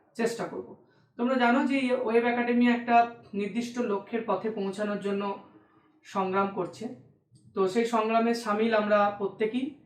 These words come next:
তোমাদের মতো ছাত্রছাত্রীরাও সাহায্যের হাত ভীষণভাবে বাড়িয়ে দিয়েছে। তো প্রথমেই আমি বলে রাখবো যে তোমরা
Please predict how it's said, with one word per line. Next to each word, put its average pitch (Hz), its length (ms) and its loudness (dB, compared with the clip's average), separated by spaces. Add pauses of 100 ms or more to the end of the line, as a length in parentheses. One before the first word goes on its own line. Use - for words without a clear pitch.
(200)
তোমাদের 196 320 0
মতো 196 200 -6
ছাত্রছাত্রীরাও 202 840 -2
সাহায্যের 185 500 -4
হাত 180 420 -2 (360)
ভীষণভাবে 220 520 2
বাড়িয়ে 190 280 4
দিয়েছে। 180 440 -4 (500)
তো 180 260 0
প্রথমেই 269 420 0
আমি 269 160 2
বলে 214 240 2
রাখবো 196 520 -2 (240)
যে 185 120 2
তোমরা 220 580 4